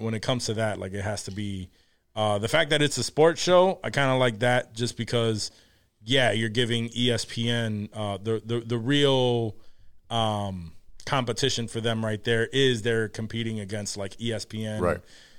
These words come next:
Speaker 1: and these things. So, so that, that's dope. That's a positive, I think.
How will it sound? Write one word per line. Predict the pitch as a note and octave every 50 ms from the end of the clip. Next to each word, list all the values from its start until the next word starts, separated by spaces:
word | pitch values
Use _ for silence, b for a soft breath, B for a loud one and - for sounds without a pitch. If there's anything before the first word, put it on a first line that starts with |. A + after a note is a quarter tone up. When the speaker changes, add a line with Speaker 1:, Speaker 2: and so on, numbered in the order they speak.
| b b b
Speaker 1:
and | - G#2+ G#2+
these | A2 A2 -
things. | - A#2+ A2+ G#2+ G#2 -
So, | - A2+ A2+ A2 F#2+
so | - - A#2+ A#2
that, | B2+ C3 C3+ B2 - - A2+ A2+ G#2+
that's | C3+ C#3 C#3+ - -
dope. | - B2 C3+ C#3 C#3 -
That's | A#2 A#2+ A#2+ -
a | A2
positive, | - - A2+ A2+ A2+ A2 A#2+ A#2 A#2+ A2 A#2
I | A#2 A2+
think. | - B2+ B2 B2+ A#2+ B